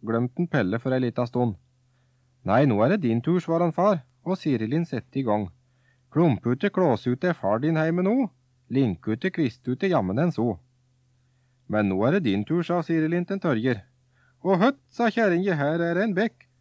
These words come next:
og kjerringe hoppa, og det var ingen bekk. Og så var det mor som skulle si noe.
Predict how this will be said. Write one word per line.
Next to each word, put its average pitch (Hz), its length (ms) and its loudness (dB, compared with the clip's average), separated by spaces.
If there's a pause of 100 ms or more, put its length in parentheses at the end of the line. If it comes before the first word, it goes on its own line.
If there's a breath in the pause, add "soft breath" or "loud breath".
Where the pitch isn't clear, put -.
(220)
og 120 80 -4
kjerringe 117 480 2
hoppa, 180 380 0 (240)
og 262 80 -2
det 262 100 2
var 117 160 6
ingen 123 240 0
bekk. 104 300 -2 (1300)
Og 104 80 -14
så 95 160 -8
var 139 160 -2
det 214 80 -2
mor 107 240 -2
som 123 140 -6
skulle - 180 -12
si 135 80 -2
noe. 139 320 -2